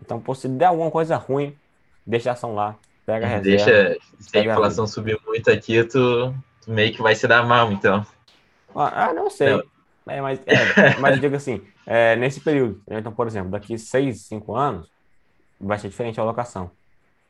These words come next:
Speaker 1: Então, a parte, então, sim, a inflação também ela não vai vir aqui pra subir do nada, explodir. Aí vai chegar aí alguns indícios e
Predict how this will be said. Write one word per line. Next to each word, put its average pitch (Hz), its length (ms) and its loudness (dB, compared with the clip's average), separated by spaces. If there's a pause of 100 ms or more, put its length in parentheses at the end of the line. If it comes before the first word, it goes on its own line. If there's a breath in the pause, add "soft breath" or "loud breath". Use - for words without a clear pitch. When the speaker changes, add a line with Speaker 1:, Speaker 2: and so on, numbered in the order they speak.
(120)
Speaker 1:
Então, 98 580 -6 (440)
a 104 80 -4
parte, 117 340 -10
então, 135 320 -8
sim, - 180 -10
a 107 40 -6
inflação 120 320 -6
também 117 180 -8
ela 131 120 -6
não 123 80 -6
vai 127 180 -2
vir 110 200 -8
aqui 110 260 -8
pra 110 160 -6
subir 110 240 -4
do 120 100 -4
nada, 101 240 -4
explodir. 92 440 -10 (460)
Aí - 180 -4
vai 98 180 -2
chegar 101 300 -4
aí 101 120 0
alguns 104 320 -4
indícios 104 640 -6 (280)
e 104 380 -6